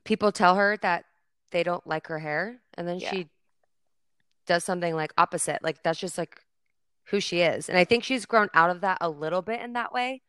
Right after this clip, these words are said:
Speaker 1: but this was so harmless. <laughs> Like,
Speaker 2: Yeah, exactly.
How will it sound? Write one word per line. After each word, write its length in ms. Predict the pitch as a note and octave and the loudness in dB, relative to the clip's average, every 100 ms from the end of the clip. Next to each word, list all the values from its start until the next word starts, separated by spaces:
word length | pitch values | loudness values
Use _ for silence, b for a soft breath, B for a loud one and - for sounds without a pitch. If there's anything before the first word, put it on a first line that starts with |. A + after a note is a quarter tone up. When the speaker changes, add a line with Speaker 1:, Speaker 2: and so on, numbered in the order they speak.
| _ _ _ _ _ | _ _ _ _ _
Speaker 1:
but 140 | G3 G#3 | -6 -4
this 160 | G3 | -4
was 120 | A#3+ | -6
so 180 | - G#3 | -2 -2
harmless. 640 | D#3 D#3 D3 D3 - - | -2 -6 -6 -10 -10 -12
<laughs> 160 | F3 - | -12 -12
Like, 280 | - - - | -14 -14 -12
Speaker 2:
Yeah, 320 | G#3+ F#3+ F3+ F3+ | -2 2 4 2
exactly. 580 | - F#3 F#3 F#3+ G3 | -2 -4 -4 -6 -8